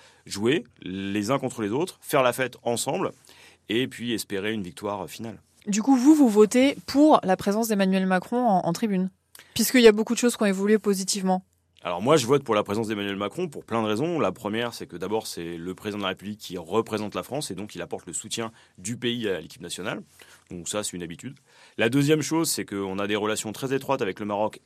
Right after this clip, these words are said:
Speaker 1: et avec le Qatar. Il est invité, il a la chance de pouvoir y aller, de préserver aussi nos intérêts, donc il doit y aller. Et comme les relations étaient un petit peu compliquées avec le Maroc et qu'il y a une visite d'État, euh, qui se décide là dans les semaines qui viennent, début deux mille vingt-trois, il a tout intérêt à y aller.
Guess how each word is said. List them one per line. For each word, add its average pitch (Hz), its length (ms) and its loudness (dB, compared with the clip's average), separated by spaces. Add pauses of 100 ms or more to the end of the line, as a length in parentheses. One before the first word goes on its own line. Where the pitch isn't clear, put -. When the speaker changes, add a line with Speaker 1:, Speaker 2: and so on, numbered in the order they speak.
(120)
Speaker 1:
et 160 140 6
avec 113 200 2
le 101 60 -4
Qatar. 123 480 -2 (320)
Il 113 160 -6
est 127 140 -2
invité, 113 400 -2
il 156 100 0
a 120 60 4
la 117 80 4
chance 120 220 -4
de 110 80 -4
pouvoir 107 360 -2
y 101 100 0
aller, 135 280 -2 (340)
de 107 220 -2
préserver 151 400 2
aussi 131 180 0
nos 123 160 -2
intérêts, 113 340 -2
donc 220 300 0
il 120 80 -8
doit 101 160 -2
y 92 140 -2
aller. 147 240 -4 (360)
Et - 120 -8
comme 214 160 2
les 196 80 4
relations 170 400 -2
étaient 139 160 -4
un 135 80 -2
petit 170 160 -10
peu 226 100 -8
compliquées 165 400 -6
avec 139 200 0
le 139 60 -2
Maroc 123 420 0 (280)
et 107 80 -4
qu'il 127 140 2
y - 20 2
a - 20 0
une 120 60 0
visite 127 320 -4
d'État, 123 380 2 (480)
euh, 98 140 0
qui - 160 -8
se 101 40 -8
décide 110 340 -4
là 92 120 0
dans 92 100 -4
les 92 80 -4
semaines 120 240 -6
qui 113 140 -8
viennent, 101 480 -2
début 107 260 -8
deux 110 120 -6
mille 95 120 -6
vingt-trois, 123 460 -2 (280)
il 101 140 -6
a 98 60 -2
tout 170 260 -4
intérêt 113 360 2
à - 20 2
y 101 100 -2
aller. 87 160 -6